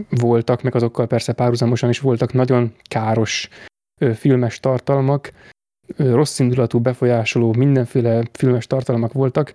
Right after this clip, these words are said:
csak nem kaptak nagy platformot. Itt ez most konkrétan mennyiségi jellegű, akkora hatalmas kiterjedése van,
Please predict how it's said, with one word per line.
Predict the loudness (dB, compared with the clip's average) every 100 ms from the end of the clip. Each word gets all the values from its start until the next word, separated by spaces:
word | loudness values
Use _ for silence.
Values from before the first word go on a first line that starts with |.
| -20 -20
csak | -6 0
nem | 2
kaptak | 2 0 0
nagy | 2 0
platformot. | 0 -2 -2 -6 -4 -4 -8 -20 -20 -6
Itt | -6 0
ez | 0 2
most | 0 0
konkrétan | -2 2 0 2 0 2
mennyiségi | 0 2 0 0 -2 0
jellegű, | 2 2 2 2 0 -6 -20 _
akkora | -6 -6 -4 -2
hatalmas | 0 0 0 0 -2 -2 -6 -4
kiterjedése | 0 2 2 0 0 0
van, | 2 2